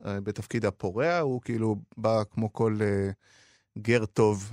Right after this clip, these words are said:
אה, לפרוע ביהודים, ל-, לאנוס אותה, לרצוח אותה, אבל בשנייה האחרונה, אה, הריח שלה, אה, מ-, מספר על טבעה, ו-, ובעצם מציל אותה,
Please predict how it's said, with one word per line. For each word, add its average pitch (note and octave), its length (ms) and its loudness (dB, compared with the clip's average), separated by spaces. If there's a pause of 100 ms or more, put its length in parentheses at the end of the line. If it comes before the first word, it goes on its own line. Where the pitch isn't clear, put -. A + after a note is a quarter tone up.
(120)
אה, G2 260 0
לפרוע A2+ 340 2
ביהודים, D3 680 4
ל-, A2+ 220 4
לאנוס A2+ 340 2
אותה, C#3+ 160 2
לרצוח G#2+ 360 4
אותה, G3 180 2 (540)
אבל A#2+ 180 0
בשנייה A#2+ 380 4
האחרונה, A#2 480 4 (320)
אה, G#2+ 220 -2
הריח A#2 380 4
שלה, G2+ 260 0 (360)
אה, G2+ 60 -2 (680)
מ-, G2 220 -10
מספר A2+ 340 -4
על A#2 60 2
טבעה, B2 340 0
ו-, D#3+ 80 -2 (140)
ובעצם A2 460 -2
מציל F#3 260 2
אותה, G3 200 4